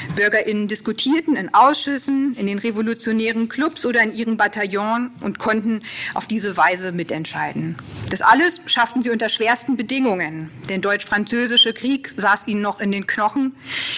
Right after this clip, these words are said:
und nebenbei musste Paris gegen die Versailler Truppen verteidigt werden. Die Nationalgarde erhob den Anspruch, die kriegerische Leitung zu behalten, was zu zusätzlichen Konflikten mit dem Rat der Kommune führte.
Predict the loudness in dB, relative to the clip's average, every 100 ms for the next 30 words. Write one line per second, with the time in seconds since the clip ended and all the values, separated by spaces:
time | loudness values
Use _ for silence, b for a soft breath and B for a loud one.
0 | B -2 0 2 6 6 6 0 -4 -2
1 | 0 0 0 -2 0 -2 -4 -2 -2 -2
2 | -4 -2 -4 -4 -2 -2 -4 -6 -4 -4
3 | -4 -4 -4 -8 -4 -2 -2 -2 4 6
4 | 6 6 2 2 2 0 -2 -4 2 4
5 | 4 0 -6 -6 -4 -2 -2 -2 -2 0
6 | 6 6 6 -2 -4 -2 0 0 0 0
7 | -4 -6 -8 -4 0 0 -2 -4 -2 -2
8 | -4 -2 -4 -4 -2 -2 0 0 4 4
9 | 2 -6 -2 -2 -2 -4 -4 -6 -6 -8